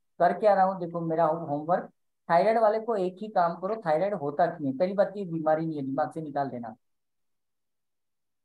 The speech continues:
मेरी वाइफ को है, मैंने किया क्या, वेट, मेरे अभी एक नॉन है राजस्थान में, उनके साउथ वेस्ट में देखो टॉयलेट बाथरूम बना हुआ था और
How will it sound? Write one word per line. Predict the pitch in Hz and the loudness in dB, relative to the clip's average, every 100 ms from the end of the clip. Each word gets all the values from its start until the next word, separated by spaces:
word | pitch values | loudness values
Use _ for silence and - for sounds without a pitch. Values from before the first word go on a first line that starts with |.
| _ _ _ - | _ _ _ -12
मेरी | 156 160 | -6 -2
वाइफ | 147 143 - | -2 -4 -6
को | |
है, | 135 131 - _ _ _ _ _ _ 165 170 170 - - - | -4 -4 -8 _ _ _ _ _ _ -12 -12 -12 -16 -16 -12
मैंने | 160 165 | -8 -8
किया | 170 147 190 | -8 -2 -2
क्या, | 190 151 170 - _ _ _ _ _ _ _ - | 0 -2 -4 -6 _ _ _ _ _ _ _ -12
वेट, | 131 117 _ _ _ _ _ _ _ _ _ _ - 110 - - _ _ _ _ _ _ _ _ _ _ _ _ _ _ _ - | -10 -10 _ _ _ _ _ _ _ _ _ _ -16 -16 -18 -20 _ _ _ _ _ _ _ _ _ _ _ _ _ _ _ -10
मेरे | 160 | -4
अभी | 180 175 | -4 -2
एक | 180 | -4
नॉन | 165 160 180 | -4 -2 -2
है | 170 | 0
राजस्थान | 165 151 156 - 160 | 0 -2 -4 -8 -8
में, | 175 | -8
उनके | 175 160 175 | -10 -10 -8
साउथ | 175 151 165 165 | -2 -2 -2 -4
वेस्ट | 165 175 | -6 -6
में | 170 | -8
देखो | 165 185 | -6 -8
टॉयलेट | 185 151 151 156 | -4 -2 -2 -2
बाथरूम | 147 139 156 151 | -2 -2 -6 -8
बना | 135 | -4
हुआ | 131 127 | -4 -6
था | 123 123 - _ _ _ _ _ _ _ _ _ _ - | -8 -10 -12 _ _ _ _ _ _ _ _ _ _ -2
और | 165 175 180 | 4 4 4